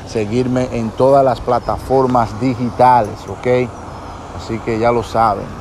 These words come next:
vamos al mambo de Latinos Radio Show con tu D J López. Esto es solamente un corto podcast para decirles lo que viene desde ahora. Eh,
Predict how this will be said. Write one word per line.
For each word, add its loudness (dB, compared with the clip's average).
vamos 2
al 0
mambo 0
de -2
Latinos 0
Radio 4
Show 2
con -4
tu -6
D -2
J 0
López. 2
Esto 0
es -2
solamente 2
un 2
corto 2
podcast -2
para 0
decirles 0
lo 2
que 0
viene 0
desde 0
ahora. 2
Eh, -4